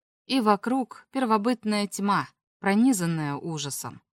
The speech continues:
Уэс бесшумно перевернулся на живот, встал на четвереньки и пополз к выходу. Он высунул наружу одну руку, стараясь ухватиться за мокрый, скользкий выступ. И тут Уэс услышал, как позади что-то открылось.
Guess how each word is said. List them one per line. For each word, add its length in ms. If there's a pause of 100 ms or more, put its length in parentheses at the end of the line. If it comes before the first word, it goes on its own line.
(680)
Уэс 520
бесшумно 640
перевернулся 640
на 120
живот, 500 (320)
встал 300
на 140
четвереньки 680
и 100
пополз 460
к 100
выходу. 480 (560)
Он 180
высунул 440
наружу 380
одну 280
руку, 360
стараясь 420
ухватиться 500
за 180
мокрый, 520 (220)
скользкий 540
выступ. 440 (760)
И 100
тут 280
Уэс 280
услышал, 460
как 200
позади 380
что-то 340
открылось. 600